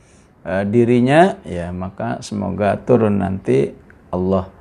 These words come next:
ampunan dari Allah Subhanahu wa Ta'ala." Dan sampai akhirnya mereka, eh,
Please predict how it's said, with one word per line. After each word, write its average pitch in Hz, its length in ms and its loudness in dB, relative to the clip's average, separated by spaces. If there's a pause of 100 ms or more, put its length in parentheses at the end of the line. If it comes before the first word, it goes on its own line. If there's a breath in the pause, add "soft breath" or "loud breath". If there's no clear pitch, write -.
(140)
ampunan 104 640 2
dari 92 240 -2
Allah 98 320 0
Subhanahu 92 880 -6
wa 87 160 -8
Ta'ala." 95 560 0 (1040 loud breath)
Dan 95 320 -8
sampai 101 320 -4
akhirnya 107 800 0
mereka, 98 640 -2 (320 loud breath)
eh, 90 480 -4